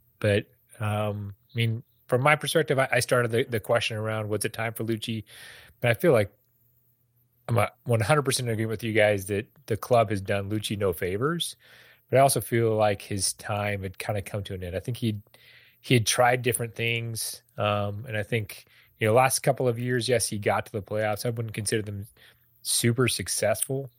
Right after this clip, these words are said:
years. And I think this year has been, you know, been very up and down. And yes, I know covid was last year and it was <laughs> very difficult for anybody, but every,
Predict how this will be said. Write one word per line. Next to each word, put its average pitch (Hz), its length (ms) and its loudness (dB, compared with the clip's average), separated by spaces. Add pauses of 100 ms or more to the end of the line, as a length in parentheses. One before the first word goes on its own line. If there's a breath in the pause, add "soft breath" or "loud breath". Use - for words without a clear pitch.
(500)
years. 156 480 2 (600 loud breath)
And 120 80 2
I - 20 4
think 120 200 2
this 127 240 2
year 120 180 2
has 107 140 0
been, 107 540 -4 (1080)
you 101 80 -2
know, 101 240 0 (320)
been 151 200 4
very 151 220 2
up 143 100 0
and 143 80 -6
down. 131 260 2
And 127 140 -2
yes, 131 260 4
I 143 60 0
know 131 240 0
covid 131 380 0
was 127 140 -4
last 127 300 2
year 127 100 -2
and 120 80 -2
it 117 40 -2
was 113 140 -4 (200)
<laughs> - 180 -20
very 139 180 4
difficult 139 400 0
for 131 120 -4
anybody, 127 480 2
but 117 220 0
every, 143 320 2